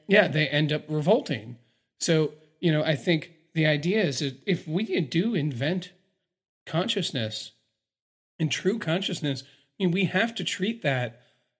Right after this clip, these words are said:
as something more than just, "Oh, okay, well, now we're gonna have it, you know,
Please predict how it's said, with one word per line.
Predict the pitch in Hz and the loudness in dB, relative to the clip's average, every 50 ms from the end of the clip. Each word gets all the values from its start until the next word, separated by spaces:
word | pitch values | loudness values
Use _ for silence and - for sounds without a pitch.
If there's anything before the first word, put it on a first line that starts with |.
| _ _ - | _ _ -4
as | 156 143 135 131 - | -2 -2 -2 -2 -2
something | - 165 156 - 156 147 147 139 135 | -2 -2 -2 0 0 0 0 0 -2
more | 139 151 165 202 208 185 | 0 2 2 2 2 2
than | 143 151 139 | 0 0 -2
just, | 135 143 139 131 127 - - _ _ _ _ _ _ _ | -2 -2 -2 -2 -4 -8 -12 _ _ _ _ _ _ _
"Oh, | 330 359 370 220 165 160 | 0 0 2 2 2 0
okay, | 139 - - 135 | 0 0 -2 -4
well, | 131 151 185 202 | -2 -2 -2 0
now | 247 247 233 | 0 0 -2
we're | 214 202 | -2 -2
gonna | 208 196 190 | -2 0 0
have | 165 147 160 151 147 160 | 0 0 0 0 0 -2
it, | 151 139 - | -4 -4 -4
you | 175 151 | -4 -4
know, | 139 131 127 127 | -2 -2 -4 -6